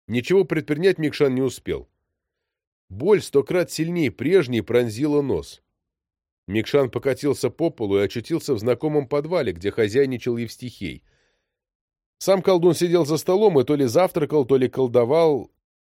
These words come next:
Неподготовленному человеку трудно различить два этих занятия.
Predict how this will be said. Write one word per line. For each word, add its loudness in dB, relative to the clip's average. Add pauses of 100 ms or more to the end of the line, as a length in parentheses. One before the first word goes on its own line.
(100)
Неподготовленному 2
человеку 2
трудно 2
различить -2
два 4
этих -4
занятия. -4